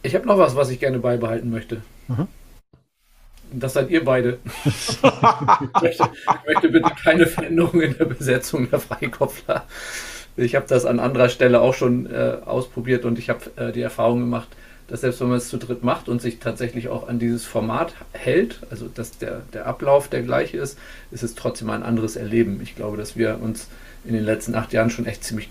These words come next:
Speaker 1: cool eingespielt haben.
Speaker 2: Ja, plus schon mal Vorgriff für Try, äh, an alle HörerInnen dort draußen, gerne selber ausprobieren. Also das Format darf gerne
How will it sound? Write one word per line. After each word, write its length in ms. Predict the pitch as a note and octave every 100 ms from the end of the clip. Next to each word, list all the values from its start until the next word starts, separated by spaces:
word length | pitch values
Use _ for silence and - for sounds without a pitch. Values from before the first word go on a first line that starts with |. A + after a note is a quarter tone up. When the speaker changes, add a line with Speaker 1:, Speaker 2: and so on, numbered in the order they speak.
| -
Speaker 1:
cool 100 | A#2+
eingespielt 500 | A2+ A2+ - A#2+ A2+
haben. 260 | A2+ A2 - - - - -
Speaker 2:
Ja, 140 | - F3+ - - - - _
plus 600 | - D#3 E3+ F#3 - - -
schon 180 | - A#2
mal 140 | A#2+
Vorgriff 420 | - B2+ B2+ B2
für 240 | - B2 A#2
Try, 500 | - - C3+ D3 D3+ _ - - - -
äh, 40 | A#2+
an 680 | A#2+ B2 C3 A#2 A#2+ A#2+
alle 300 | B2+ B2 A#2+
HörerInnen 760 | C3 C#3 C3+ C3 C#3 C3+ C3 B2+
dort 300 | A#2+ A#2+ -
draußen, 480 | A2+ B2 A#2+ B2 B2+
gerne 300 | A#2 C3+ D3
selber 300 | B2+ B2+ A#2+
ausprobieren. 600 | A2 G#2+ - G2+ G#2 G2
Also 220 | G2+ G2
das 140 | G2 G2+
Format 360 | - G#2+ A#2 A#2+
darf 220 | A#2 A2+
gerne 360 | - A#2 B2 A2+